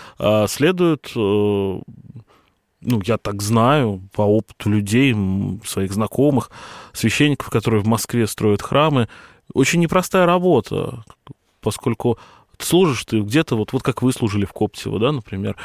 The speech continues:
а, в уже давно построенном храме, где все выстроено, череда богослужений, где «Служи и радуйся». А вот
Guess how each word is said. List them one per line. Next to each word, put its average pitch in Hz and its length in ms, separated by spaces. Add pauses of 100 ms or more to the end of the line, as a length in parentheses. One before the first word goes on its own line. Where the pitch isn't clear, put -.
(320)
а, 104 460
в 98 200
уже 131 220
давно 135 240
построенном 107 960
храме, 123 460
где 101 200
все 151 260
выстроено, 101 720 (260)
череда 131 300
богослужений, 107 1000 (260)
где 117 800 (840)
«Служи 139 340
и 233 40
радуйся». 104 520 (240)
А 113 140
вот 131 240